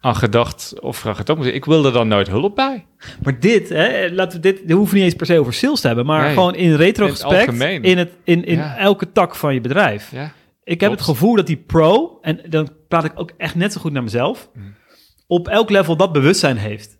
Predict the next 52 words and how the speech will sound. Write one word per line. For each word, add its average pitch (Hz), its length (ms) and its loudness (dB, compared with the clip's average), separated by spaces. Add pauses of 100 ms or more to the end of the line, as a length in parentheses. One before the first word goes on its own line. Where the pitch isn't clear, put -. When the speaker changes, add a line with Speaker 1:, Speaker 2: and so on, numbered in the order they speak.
Speaker 2:
Dus 110 140 -4
Speaker 1:
Ja. 180 60 2
Speaker 2:
als 165 80 0
we 175 100 -4
kijken 180 340 2
naar 160 240 0
de 160 80 2
levering 156 460 2
van 143 120 -2
onze 127 200 -4
dienst, 131 420 -2
als 120 160 -10
we 135 80 -8
kijken 147 300 -2
naar, 135 360 -2
nou, 151 160 0
Speaker 1:
Zeker. 117 100 -2
Speaker 2:
sales, 143 380 2
als 131 120 -4
we 143 60 -10
kijken 143 260 0
Speaker 1:
Ja. 147 60 0
Speaker 2:
naar 147 80 -2
marketing, 120 540 0
als 113 100 -12
we 135 60 -16
kijken 135 280 -4
naar 131 220 -2
de 127 60 -4
structuur 160 440 0
van 139 100 0
ons 131 120 -2
bedrijf, 135 340 -2
hoe 113 100 -8
we 135 60 -4
met 143 120 -2
ons 143 160 -4
team 180 200 4
omgaan. 117 460 -2 (140)
Speaker 1:
Ja. 139 160 -6 (220)
Speaker 2:
Op 165 140 -2
elk 202 420 0 (140)
manier 165 400 2
zou 165 180 2
je 156 80 2
hier 180 220 0
op 147 120 -6
deze 156 200 -4
manier 139 160 -4
naartoe 127 280 -10
kunnen 107 200 -10
kijken. 196 340 -10